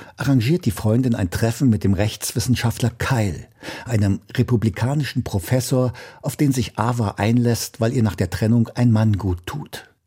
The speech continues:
Doch nach einem Italienurlaub im Jet-Set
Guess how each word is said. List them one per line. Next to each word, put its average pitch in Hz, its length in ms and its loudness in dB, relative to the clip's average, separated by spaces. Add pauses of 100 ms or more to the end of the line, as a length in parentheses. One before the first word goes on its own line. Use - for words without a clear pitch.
(460)
Doch 143 120 -2
nach 147 180 2
einem 135 380 2
Italienurlaub 120 1040 0
im 98 160 0
Jet-Set 110 680 -4